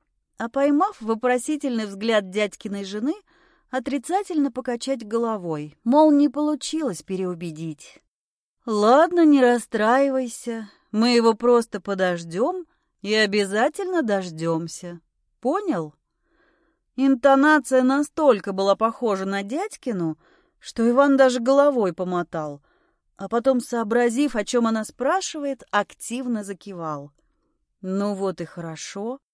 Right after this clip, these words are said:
Пошли, нас там на пироги приглашали». Маша с Милой уже познакомилась, решила, что девочка ей нравится,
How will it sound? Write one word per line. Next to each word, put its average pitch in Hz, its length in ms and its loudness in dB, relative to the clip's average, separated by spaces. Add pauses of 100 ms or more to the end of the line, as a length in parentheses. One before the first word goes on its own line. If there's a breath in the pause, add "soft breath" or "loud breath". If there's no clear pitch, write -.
(260)
Пошли, 294 680 0 (260)
нас 262 300 2
там 269 240 6
на 254 120 2
пироги 254 400 2
приглашали». 190 880 -6 (440)
Маша 311 480 2
с - 80 -10
Милой 302 420 2
уже 277 240 0
познакомилась, 226 1040 -4
решила, 233 500 2
что 220 220 -4
девочка 202 540 -2
ей 170 200 -6
нравится, 160 720 -6